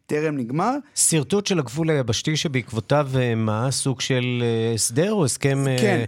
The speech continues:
Speaker 1: ב-,
Speaker 2: שלום
Speaker 1: ה-,
Speaker 2: בין
Speaker 1: ה-,
Speaker 2: ישראל ללבנון? כי אני
Speaker 1: זהו.
Speaker 2: לא רואה את חיזבאללה בתוך הסיפור הזה, דווקא.
Speaker 1: נכון, נכון, אז אתה צודק. אבל כן, אני חושב שהסיפור של מה שקרה באוקטובר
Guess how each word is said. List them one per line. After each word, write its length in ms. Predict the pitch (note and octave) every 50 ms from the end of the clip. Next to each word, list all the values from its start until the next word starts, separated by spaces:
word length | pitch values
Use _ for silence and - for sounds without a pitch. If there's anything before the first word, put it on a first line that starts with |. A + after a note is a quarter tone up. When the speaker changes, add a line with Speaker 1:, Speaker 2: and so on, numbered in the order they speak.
| - C3+
Speaker 1:
ב-, 60 | D#3 E3 - -
Speaker 2:
שלום 380 | - - - C3+ C3 C3+ D#3 D#3+
Speaker 1:
ה-, 40 | B2+
Speaker 2:
בין 100 | E3 D3
Speaker 1:
ה-, 40 | C#3+
Speaker 2:
ישראל 320 | C3 - - C#3+ C#3 C#3
ללבנון? 560 | C#3 C#3+ C#3 A#2+ C3+ C3 C3 D3+ F#3+ A3+ A#3+ G#3+
כי 260 | - G#3+ F#3 E3 D#3 D#3
אני 100 | D#3 D#3
Speaker 1:
זהו. 160 | D#3+ D#3 D3+ D3
Speaker 2:
לא 80 | -
רואה 120 | G#3+ A3 G3+
את 80 | -
חיזבאללה 420 | - F3+ D3+ A#2 C3+ D3+ D3 D3 C3+
בתוך 320 | C3+ C3 C#3 C3 - -
הסיפור 720 | B2 A#2+ A#2 A2+ A2+ A#2 A2+ G#2+ - - - - A#2+ A2+ A2+
הזה, 220 | G#2 G2+ A#2+ A2 - - C#3+
דווקא. 60 | D3+
Speaker 1:
נכון, 400 | C#3+ - - D#3+ D3 C3 A#2 - - -
נכון, 380 | B2+ C#3 A#2 A2+ C#3+ C3 B2
אז 160 | B2 A#2+ A2 A#2
אתה 180 | A2+ - B2
צודק. 440 | - - - C3 B2 A#2+ A2 G2+ -
אבל 200 | G#2+ G2+ A#2 A2+ A2+ -
כן, 220 | - - F3+ F#3+ G3
אני 180 | F#3+ F3+ D3+
חושב 640 | C3 - - A#2 - - - F#3+ G3+ F#3 D#3 D3 D3+ C#3+ - -
שהסיפור 800 | B2+ - - - A#2 A2 G#2+ - - - G#2 - - F#3 G#3+ A3
של 240 | - - G3+ E3 C3
מה 160 | C#3 D3+ E3+
שקרה 420 | - - F#3 - B2 G#2+ A#2+ D3
באוקטובר 800 | D3+ D3 C3+ G#2+ F2+ - - - C3+ C3+ B2 - G2+ G2 G2+